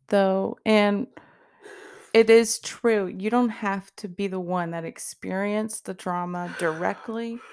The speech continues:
to be traumatized by it. Th-, that is part of the diagnostic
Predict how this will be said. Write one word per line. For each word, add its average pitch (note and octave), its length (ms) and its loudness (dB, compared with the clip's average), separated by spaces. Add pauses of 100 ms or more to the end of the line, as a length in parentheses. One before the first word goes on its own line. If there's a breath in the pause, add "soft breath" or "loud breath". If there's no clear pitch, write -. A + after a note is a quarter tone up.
(300)
to G#3 120 2
be G#3 200 0
traumatized F#3 840 -2 (100)
by D#3 220 2
it. - 420 -14 (1400)
Th-, F#3+ 480 -10
that G3+ 240 2
is B3 120 -2
part G3+ 240 2
of G3+ 40 2
the F#3+ 80 0
diagnostic F3+ 760 0